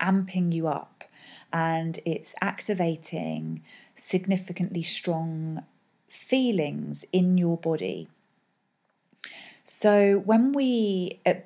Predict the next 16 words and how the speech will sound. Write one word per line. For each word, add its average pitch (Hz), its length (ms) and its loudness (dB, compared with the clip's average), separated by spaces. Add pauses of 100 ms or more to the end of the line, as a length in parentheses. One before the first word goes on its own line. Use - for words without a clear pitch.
and, 185 240 6
and 196 140 6
this 208 160 2
in 190 80 4
turn 175 380 2
obviously 160 460 -8
then 156 360 -6
increases 165 420 -10
your 220 140 0
heart 254 300 0
rate, 214 260 2
your 180 100 0
blood 160 260 -4
pressure, 147 640 -8
et - 100 -16
cetera. - 420 -6